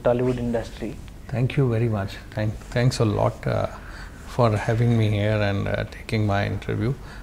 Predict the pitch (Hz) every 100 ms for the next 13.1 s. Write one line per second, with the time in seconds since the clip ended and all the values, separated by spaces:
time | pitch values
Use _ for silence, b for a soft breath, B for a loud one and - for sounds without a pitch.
0 | B - 120 117 113 110 101 107 123 -
1 | 117 113 123 131 - 113 120 113 120 113
2 | 113 - - 107 104 107 120 143 135 -
3 | 117 107 107 117 113 - 120 113 - -
4 | - - - - 117 110 113 - - 101
5 | 98 - - - - - B B B -
6 | - - 107 120 - - 160 147 123 110
7 | 101 110 104 104 - 107 104 - 110 -
8 | - - - - - - B B B B
9 | B - - - 127 143 160 185 175 143
10 | 156 - 147 143 - 131 127 135 127 120
11 | 123 123 113 - 127 120 120 104 - 127
12 | 131 - - 127 143 135 123 117 117 113